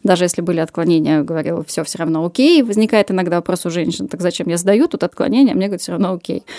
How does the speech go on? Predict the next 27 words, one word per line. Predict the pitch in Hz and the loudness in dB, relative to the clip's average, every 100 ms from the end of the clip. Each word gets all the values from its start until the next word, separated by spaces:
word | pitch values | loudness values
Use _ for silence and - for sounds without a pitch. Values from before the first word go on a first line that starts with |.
| - | -8
Но | 185 220 214 | 0 4 4
мы | 180 208 269 | 4 6 8
знаем, | 247 208 226 233 180 | 6 4 4 4 2
да, | 190 208 | 2 2
где | 185 190 196 185 170 185 - _ _ _ _ | 0 2 4 4 2 -2 -8 _ _ _ _
норма | - 220 302 294 | 2 6 8 6
для | 233 208 | 6 6
беременности, | 208 208 190 180 - | 4 4 2 0 -4
где | 180 190 | -4 0
не | 196 | 2
норма. | 180 160 - - - - - - | 2 2 -2 -6 -12 -20 -8 -2
На | 240 | 0
самом | 349 370 | 4 4
деле | 214 | 6
глобально | 196 214 208 214 180 | 6 6 6 6 4
ведение | 165 185 214 202 | 2 2 2 2
беременности — | 190 254 392 233 - 196 | 2 2 4 4 2 -2
это | 214 185 151 _ _ | 0 0 -2 _ _
попытка | 214 208 339 - | -2 2 2 4
не | 226 208 | 6 4
пропустить, | 190 175 190 330 | 2 -4 -2 0
где | 233 202 | 2 2
можно | 190 190 175 | 2 0 -2
предотвратить | 170 185 170 - 185 349 - | -4 -4 -4 -6 -6 -4 -4
тяжёлые | - 175 185 214 | -2 0 2 2
осложнения | 185 170 165 185 180 | 2 -2 -4 -2 -2
беременности. | 175 - 170 - - - | -2 -4 -2 -4 -6 -10